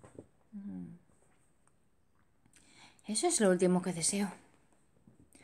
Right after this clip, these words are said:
Somos muy conscientes de eso y por eso insisto. La hipótesis de irnos todos podría funcionar.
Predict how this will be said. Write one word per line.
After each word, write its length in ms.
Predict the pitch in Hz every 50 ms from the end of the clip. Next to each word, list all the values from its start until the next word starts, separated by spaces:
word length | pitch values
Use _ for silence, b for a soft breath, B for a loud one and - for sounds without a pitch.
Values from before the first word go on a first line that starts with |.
| B B B
Somos 300 | B - 247 254 277 277
muy 160 | 240 202 180
conscientes 480 | 170 170 165 170 190 175 165 175 165 151
de 140 | 165 160 175
eso 160 | 175 - 185
y 20 |
por 220 | 165 165 160 160 156
eso 260 | 175 175 - 180 165
insisto. 480 | 160 160 156 - 180 - - - 170 160 - _ _ _ _ _ _ _ _ _ _ _ _ _ _ _ _ b b b b b b b
La 100 | 208 196
hipótesis 500 | 190 202 202 202 190 185 - 202 185 175
de 100 | 175 175
irnos 300 | 175 180 185 185 185 -
todos 260 | 202 196 196 196 185
podría 420 | - - 208 196 202 226 247 254 247
funcionar. 540 | - - 247 240 - 180 156 156 160 160